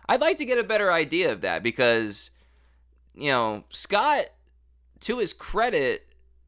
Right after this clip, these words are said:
has at times been rather specific about, like,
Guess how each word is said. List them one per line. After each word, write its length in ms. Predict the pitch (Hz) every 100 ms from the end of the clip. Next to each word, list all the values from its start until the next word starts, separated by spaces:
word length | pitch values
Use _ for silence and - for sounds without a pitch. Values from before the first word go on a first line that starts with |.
| _ -
has 400 | 135 226 349 339
at 280 | 196 226 -
times 480 | - 240 240 180 139
been 420 | 170 156 123 -
rather 460 | - 127 254 381 349
specific 640 | - 170 - 226 233 156
about, 340 | 127 135 131
like, 320 | 120 113 107